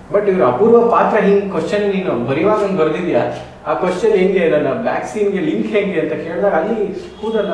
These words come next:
ಅಂದ್ರೆ, ಆ, ನಾನ್ ಪಾತ್ರವಾಗಿ ಯೋಚನೆ ಮಾಡ್ಬೇಕಿತ್ತು ಈ ಸಂದರ್ಭದಲ್ಲಿ ಅನಿಸ್ತಿತ್ತು. ಇವರಾಗಿರ್ಲಿ, ಮತ್ತೆ ಗೋಪಾಲ್ ಸರ್ ಆಗಿರ್ಲಿ,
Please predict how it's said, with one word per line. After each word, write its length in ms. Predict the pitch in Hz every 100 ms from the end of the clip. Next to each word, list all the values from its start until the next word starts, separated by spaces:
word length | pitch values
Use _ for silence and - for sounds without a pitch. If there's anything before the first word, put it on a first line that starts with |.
| 156 147 127 120 - -
ಅಂದ್ರೆ, 560 | 147 160 160 139 123 -
ಆ, 960 | - - - - - - - - - 123
ನಾನ್ 160 | 151
ಪಾತ್ರವಾಗಿ 440 | 156 160 208 208 185
ಯೋಚನೆ 240 | 170 202
ಮಾಡ್ಬೇಕಿತ್ತು 500 | 190 165 160 160 151
ಈ 60 | 147
ಸಂದರ್ಭದಲ್ಲಿ 600 | 156 147 160 143 135 127
ಅನಿಸ್ತಿತ್ತು. 460 | 120 120 113 - - - - -
ಇವರಾಗಿರ್ಲಿ, 600 | 143 160 147 131 123 120
ಮತ್ತೆ 220 | 123 127
ಗೋಪಾಲ್ 420 | 117 135 151 185 185
ಸರ್ 160 | 127
ಆಗಿರ್ಲಿ, 460 | 120 117 113 113